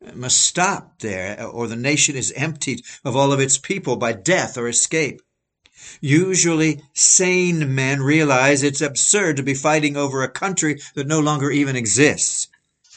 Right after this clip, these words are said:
And so peace is made. Which elect are meant here? What do we mean by the elect?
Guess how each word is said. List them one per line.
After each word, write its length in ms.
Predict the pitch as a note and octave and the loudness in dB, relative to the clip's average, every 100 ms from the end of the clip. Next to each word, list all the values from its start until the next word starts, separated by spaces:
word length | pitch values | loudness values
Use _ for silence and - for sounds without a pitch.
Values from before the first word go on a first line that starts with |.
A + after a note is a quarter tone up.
| - _ _ _ | -20 _ _ _
And 100 | F2 | -8
so 120 | G2 | -8
peace 380 | G#2+ - C3+ - | -6 -6 -4 -4
is 160 | F#2+ F#2 | -6 -10
made. 360 | G2 D2 D#2+ - _ _ _ _ _ _ _ - - _ _ - - - | -12 -14 -16 -20 _ _ _ _ _ _ _ -20 -20 _ _ -20 -20 -10
Which 280 | D3 D#3 - | -6 -6 -6
elect 360 | A#2+ A#2+ A#2 - | -6 -6 -8 -12
are 120 | G2+ | -10
meant 320 | G2+ G2+ G2+ | -10 -10 -12
here? 420 | - G2 G2+ A#2 - _ _ - | -10 -10 -10 -12 -18 _ _ -20
What 80 | - | -12
do 80 | B2+ | -8
we 60 | B2+ | -6
mean 180 | B2+ | -6
by 140 | A2+ G#2+ | -6 -6
the 120 | G2 | -6
elect? 460 | F#2 F#2+ G2 - | -8 -10 -10 -14